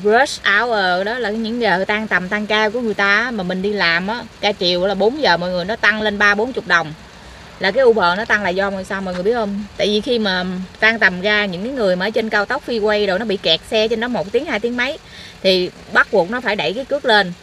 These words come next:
Ở trong khi đó mình đi làm có gần nhà năm mười phút mà mọi người, mà nó chạc mình tới ba bốn chục đồng thì mình thấy phí quá.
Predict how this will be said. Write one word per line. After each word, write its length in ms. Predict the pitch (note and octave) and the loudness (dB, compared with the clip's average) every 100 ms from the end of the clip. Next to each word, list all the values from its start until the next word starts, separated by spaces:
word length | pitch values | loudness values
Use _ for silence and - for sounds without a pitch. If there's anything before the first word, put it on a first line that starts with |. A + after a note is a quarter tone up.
| - | -10
Ở 140 | F#3 | -6
trong 200 | A3 A#3+ | -2 -2
khi 160 | C#4 A#3 | 0 -2
đó 140 | C4 | -2
mình 160 | D4+ G3+ | -2 0
đi 120 | A3 | 2
làm 240 | G#3 F3 | 2 2
có 80 | A#3 | -2
gần 240 | B3+ F3 F3+ | -6 -6 -4
nhà 200 | F3 F3 | -2 -2
năm 240 | G3 G#3+ | -2 -2
mười 120 | F#3 | -2
phút 220 | F3 - | -2 -4
mà 60 | G#3 | -4
mọi 180 | E3+ F3+ | -4 -4
người, 240 | F3 E3+ F3 F3+ | -4 -4 -6 -6
mà 80 | |
nó 140 | F3 A3+ | -4 -2
chạc 260 | - E3+ | -2 -2
mình 100 | F#3 | -4
tới 120 | F#3+ A#3 | -4 0
ba 220 | A3 G#3 | 0 2
bốn 200 | A3 C#4 | 0 -4
chục 120 | G3+ | -4
đồng 180 | F3+ E3 | -4 -4
thì 80 | F3 | -4
mình 160 | F3+ E3+ | -4 -4
thấy 160 | B3 | -6
phí 240 | C4+ C#4 E4 | -2 -2 0
quá. 340 | C#4 C4+ E4 | -2 -2 -4